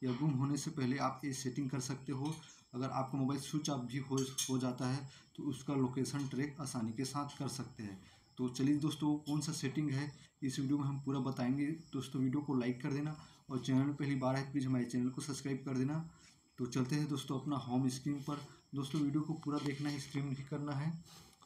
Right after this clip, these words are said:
तो दोस्तों, यहाँ home screen पर आ गया है। आ जाने के बाद दोस्तों यहाँ पर देख सकते हो setting, Setting दिए गए हैं यहाँ पर। उसके बाद दोस्तों setting पर आपको ये इस तरह से setting पर open हो जाएगा। Open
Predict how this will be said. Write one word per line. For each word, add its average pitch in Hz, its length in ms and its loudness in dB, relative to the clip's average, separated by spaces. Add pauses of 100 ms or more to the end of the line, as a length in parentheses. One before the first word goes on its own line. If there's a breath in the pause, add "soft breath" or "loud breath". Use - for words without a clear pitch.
(100)
तो 135 100 0 (120)
दोस्तों, 151 320 2 (400 loud breath)
यहाँ 147 260 4
home 147 260 4
screen 151 300 4
पर 165 220 -4
आ 127 140 8
गया 139 240 6
है। 151 240 2
आ 127 140 6
जाने 147 200 2
के 156 100 2
बाद 143 180 4
दोस्तों 139 300 0
यहाँ 135 120 2
पर 143 120 2
देख 135 160 -2
सकते 147 200 -4
हो 135 120 0
setting, 123 440 0 (520 loud breath)
Setting 156 420 4
दिए 156 180 6
गए 151 100 6
हैं 151 160 4
यहाँ 151 180 4
पर। 156 200 2 (340 loud breath)
उसके 139 200 -2
बाद 143 160 4
दोस्तों 139 280 2
setting 151 380 2
पर 151 160 2
आपको 135 300 4
ये 143 100 4 (160)
इस - 180 -4
तरह 147 140 2
से 143 160 -2
setting 139 380 -2
पर 139 160 0
open 131 220 0
हो 127 120 2
जाएगा। 139 320 0 (560 loud breath)
Open 139 200 6